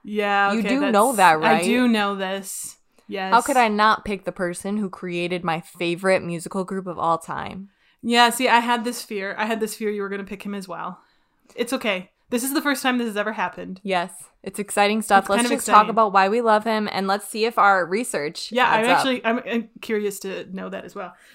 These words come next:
Speaker 1: So, our, let's go through the criteria real quick.
Speaker 2: Okay.
Speaker 1: So it was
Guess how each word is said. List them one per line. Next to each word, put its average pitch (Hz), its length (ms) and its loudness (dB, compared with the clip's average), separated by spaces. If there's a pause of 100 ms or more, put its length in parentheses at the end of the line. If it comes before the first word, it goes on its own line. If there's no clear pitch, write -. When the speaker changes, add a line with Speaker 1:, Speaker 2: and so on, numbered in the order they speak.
Speaker 1:
So, 233 500 2 (320)
our, 240 180 0
let's 254 200 0
go 311 100 0
through 294 160 -4
the 277 80 -6
criteria 214 500 -4
real 175 120 -8
quick. 190 220 -8
Speaker 2:
Okay. 170 120 -6
Speaker 1:
So 208 140 -6
it 190 60 -4
was 202 240 -6